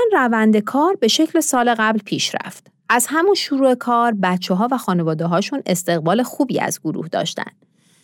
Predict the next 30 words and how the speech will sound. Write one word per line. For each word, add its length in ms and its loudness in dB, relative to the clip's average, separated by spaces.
نگاه 420 2
خیلی 440 0
از 220 0
مردم 420 2
این 240 2
بود 320 0
که 220 0
مثل 280 0
اینکه 240 -2
بوته‌ای 640 2
بعد 200 2
از 200 2
زمستون 600 0
دوباره 360 2
جوونه 520 0
زده 400 -8
و 80 2
به 120 4
گروه 280 4
می‌گفتن: 480 2
«دوباره 340 4
اومدید، 600 0
چه 160 -2
خوب.» 380 0
همه 280 2
چیز 220 0
به 120 0
خوبی 260 -2
پیش 320 -8
رفت. 380 -10